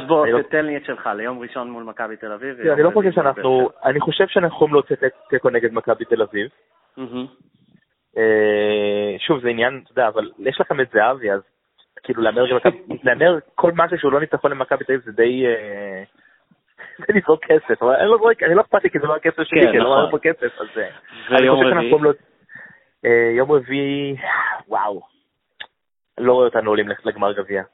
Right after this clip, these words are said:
Speaker 2: כאילו, אני אהיה שם.
Speaker 1: וואו.
Speaker 2: אני לא רואה אותנו עולים לגמר גביע.
Speaker 1: זהו,
Speaker 2: אני
Speaker 1: אתה תהיה
Speaker 2: חושב
Speaker 1: בשני המשחקים, נכון?
Speaker 2: אני אהיה בשני המשחקים, ואני גם אהיה יום ראשון אחר כך נגד בית"ר, ואני אפילו הולך לכדורסל היום בערב.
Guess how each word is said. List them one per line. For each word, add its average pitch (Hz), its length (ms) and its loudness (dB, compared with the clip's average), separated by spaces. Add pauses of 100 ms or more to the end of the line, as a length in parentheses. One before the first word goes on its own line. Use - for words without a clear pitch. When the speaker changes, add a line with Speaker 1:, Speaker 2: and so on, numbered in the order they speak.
(160)
Speaker 2:
כאילו, 131 180 2
אני 120 160 2
אהיה 160 160 4
שם. 120 60 0
Speaker 1:
וואו. 127 380 -8 (240)
Speaker 2:
אני 117 160 -4
לא 127 120 4
רואה 123 120 2
אותנו 110 180 0
עולים 104 200 -2
לגמר 107 180 -2
גביע. 165 140 -2
Speaker 1:
זהו, 110 60 2
Speaker 2:
אני 117 80 0
Speaker 1:
אתה 143 160 -2
תהיה 170 160 -2
Speaker 2:
חושב 185 40 -14
Speaker 1:
בשני 185 180 -2
המשחקים, 123 540 -6
נכון? 165 260 -14 (400)
Speaker 2:
אני 120 120 -2
אהיה 123 100 -4
בשני 123 180 -4
המשחקים, 120 560 -4
ואני 113 180 -4
גם 113 160 -2
אהיה 120 240 4
יום 175 120 0
ראשון 143 220 0
אחר 123 180 0
כך - 180 -2
נגד 113 280 -6
בית"ר, 156 360 0
ואני 117 120 -2
אפילו 240 180 2
הולך 240 140 2
לכדורסל - 480 0
היום 196 200 0
בערב. 196 340 0